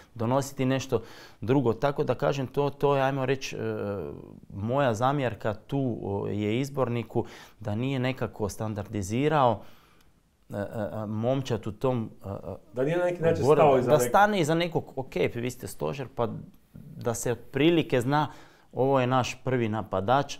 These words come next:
Speaker 1: Naravno, ne možeš ti davat prilike sad nekom deset utakmica, e, ne zabije gol i reći, "Joj, ali on je naš prvi napadač." Ali malo više, e, stati iza napadača, da je taj napadač osjeti, e, e,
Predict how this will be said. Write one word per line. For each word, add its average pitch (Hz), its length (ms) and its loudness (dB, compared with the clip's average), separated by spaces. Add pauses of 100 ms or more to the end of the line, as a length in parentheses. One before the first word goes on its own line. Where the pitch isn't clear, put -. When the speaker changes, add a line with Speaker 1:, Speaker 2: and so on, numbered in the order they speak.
Speaker 1:
Naravno, 101 500 -2
ne 101 120 -6
možeš 110 260 -6
ti 120 140 -4
davat 120 320 0
prilike 120 360 -4
sad 117 160 -2
nekom 120 320 -4
deset 120 340 -4
utakmica, 117 500 -6 (380)
e, 113 260 -4
ne 120 160 0
zabije 127 340 4
gol 139 220 8
i 139 40 6
reći, 139 280 2
"Joj, 147 120 6
ali 131 160 6
on 135 120 2
je 131 60 -2
naš 123 260 -2
prvi 117 220 0
napadač." 98 520 -2
Ali - 200 -2
malo 143 380 0
više, 139 380 -2 (460)
e, 107 180 -4
stati 123 480 0
iza 117 180 -2
napadača, 110 680 0
da 113 120 0
je 104 140 -4
taj 131 180 0
napadač 117 600 -4
osjeti, 135 560 -4
e, 90 160 -8
e, 101 300 -6